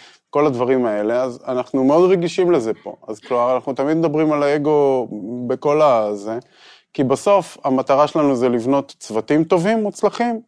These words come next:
אנשים צריכים לעבוד ביחד. מישהו שהוא אני ואני, הוא לא,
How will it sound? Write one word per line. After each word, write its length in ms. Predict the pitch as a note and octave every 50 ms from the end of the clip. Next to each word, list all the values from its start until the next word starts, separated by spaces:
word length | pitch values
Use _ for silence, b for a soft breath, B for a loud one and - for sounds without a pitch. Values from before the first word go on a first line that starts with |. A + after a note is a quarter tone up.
| - -
אנשים 280 | B2+ B2 A2+ - C3+
צריכים 200 | - - - C#3
לעבוד 300 | C3 B2+ A2+ A#2+ A#2+ A2+
ביחד. 320 | A#2 A#2 A#2 A2+ - - F2+ - _ _ _ _ _ _ _ _ _ _ _ _ - -
מישהו 220 | D3+ C3+ E3 E3
שהוא 220 | - - D3+ C#3 C#3
אני 160 | C#3 D3 D3
ואני, 360 | C3+ C#3+ C#3+ C3+ C#3+ D#3+ F#3
הוא 160 | F3+ E3 C#3+
לא, 880 | C3+ C#3 C#3 C#3+ D3 D3+ D3 C#3+ C#3 C3 B2+ B2+ A#2+ A#2 A#2 A2+ A2 -